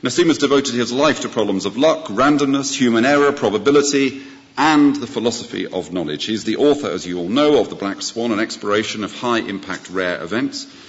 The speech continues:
And Nassim came to wider public attention as one of the few prominent academics to correctly warn of catastrophe in the financial system ahead of the credit crunch. Um, he's been involved in risk-based policy making, advising institutions such as the I M F, uh, and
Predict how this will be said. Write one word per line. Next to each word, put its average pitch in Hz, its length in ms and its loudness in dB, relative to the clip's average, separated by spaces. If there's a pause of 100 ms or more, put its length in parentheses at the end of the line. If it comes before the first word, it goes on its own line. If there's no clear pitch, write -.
(300)
And - 100 -2
Nassim 143 280 2
came 143 160 4
to 135 100 0
wider 147 280 4
public 107 260 -2
attention 98 400 -6
as 95 80 -6
one 110 100 -2
of 98 60 -8
the 107 80 -6
few 147 480 2
prominent 147 340 2
academics 90 520 -6
to 92 80 -10
correctly 101 380 -4
warn 98 220 -2
of 87 80 -12
catastrophe 92 560 -10
in 85 80 -6
the 87 80 -8
financial 87 340 -8
system 87 540 -10
ahead 90 540 -8
of 76 160 -16
the 85 40 -12
credit 73 320 -12
crunch. 69 360 -14 (520)
Um, 107 340 0
he's 120 180 0
been 131 140 4
involved 123 280 4
in 117 120 0
risk-based 127 420 0
policy 117 320 -4
making, 113 400 -4
advising 117 400 -2
institutions 107 640 -6
such 92 160 -12
as 87 80 -12
the 104 140 0
I 113 160 0
M 98 120 -4
F, - 600 -14
uh, 104 160 -2
and 135 520 2